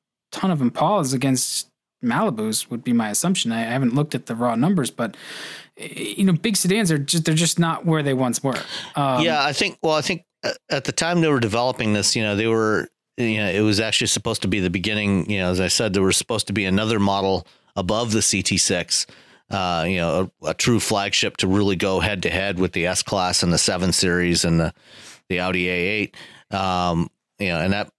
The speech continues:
Speaker 2: that car seems to be on hold for the time being, but, you know, the, the technologies that are in the C T six are gonna filter down into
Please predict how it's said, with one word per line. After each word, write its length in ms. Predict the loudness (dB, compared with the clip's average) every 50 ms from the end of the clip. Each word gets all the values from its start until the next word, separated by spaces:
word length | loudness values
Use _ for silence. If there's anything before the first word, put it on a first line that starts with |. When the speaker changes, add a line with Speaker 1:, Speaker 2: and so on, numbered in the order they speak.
| _ _
Speaker 2:
that 140 | -6 -6 -2
car 220 | -2 -2 0 0
seems 240 | 0 0 0 0 0
to 80 | 0 0
be 100 | 0 0
on 140 | 0 0
hold 300 | 2 2 2 2 2 2
for 120 | 0 0 -2
the 80 | -2
time 300 | 0 0 -2 -2 0 0
being, 280 | 0 0 0 0 0 0
but, 180 | 0 0 -2 -4 _ -20 -20 -20 -20 _
you 100 | -4 -2
know, 120 | 0 0 0
the, 400 | 0 0 0 0 0 0 -2 -4 _ _
the 100 | -4 -2
technologies 800 | -2 -2 -2 0 0 0 2 0 0 0 0 0 0 0 0 0
that 180 | 0 0 0
are 220 | 0 0 0 0 0
in 180 | 0 0 0
the 100 | 2 2
C 220 | 2 2 0 0 0
T 140 | 0 0 0
six 300 | 0 0 0 0 -2 -2
are 40 |
gonna 180 | 0 -2 -2 -4
filter 340 | -2 -2 -2 0 0 0 0
down 360 | 0 0 -2 -2 -2 0 0
into 500 | 0 0 0 0 0 2 2 2 2